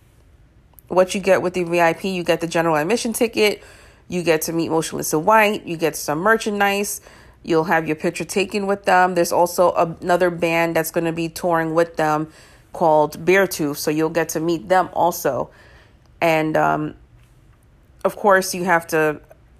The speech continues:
m-, do the meet and greet at a specific time. You'll get emailed of the time and location, and, uh, that's that.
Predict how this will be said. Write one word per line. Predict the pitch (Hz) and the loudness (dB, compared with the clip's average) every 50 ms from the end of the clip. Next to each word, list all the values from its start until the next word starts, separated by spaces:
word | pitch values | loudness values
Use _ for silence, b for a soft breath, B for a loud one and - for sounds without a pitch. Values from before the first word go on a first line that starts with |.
| _ _ _ _ _ _ _ _ - | _ _ _ _ _ _ _ _ -6
m-, | 185 180 175 175 - - | -4 -4 -4 -4 -8 -8
do | 180 185 180 | -4 -2 -2
the | 165 170 | 0 0
meet | 170 175 - 120 | 0 0 0 -2
and | 170 170 | -2 -2
greet | 175 170 170 170 160 156 - - - - | -2 0 0 0 -2 -4 -6 -8 -6 -4
at | - 147 | -2 -2
a | 156 | -2
specific | 147 - 160 151 - - 165 - 156 156 156 | -2 -4 -4 -4 -4 -4 -4 -4 -4 -6 -4
time. | - 170 156 156 156 156 156 151 156 | -2 0 0 2 2 2 0 0 0
You'll | 156 151 147 | 0 0 0
get | 156 151 - | 0 -2 -2
emailed | - 156 160 160 156 151 147 147 147 151 151 151 - | -2 -2 -2 0 0 0 2 2 2 0 0 -2 -4
of | - 147 151 | -8 -8 -6
the | 151 | -8
time | 139 - 165 151 151 151 151 147 | -6 -4 -2 -2 0 0 -2 -4
and | 143 143 139 | -4 -6 -6
location, | 143 139 - - 160 156 151 - - 151 147 143 147 143 B B B B B B B B B B B B - _ _ _ _ | -8 -10 -6 -4 -4 -4 -4 -4 -4 -4 -4 -4 -6 -8 B B B B B B B B B B B B -20 _ _ _ _
and, | - 156 156 151 147 151 151 147 151 | 0 2 2 2 0 -2 -4 -4 -2
uh, | 151 147 143 143 143 143 143 143 143 143 - - _ _ _ _ _ _ _ _ | 0 0 2 2 2 0 0 0 -2 -4 -8 -14 _ _ _ _ _ _ _ _
that's | - 151 147 - - | -2 -2 -2 -2 -2
that. | - 156 131 98 - - | -4 -6 -6 -6 -8 -12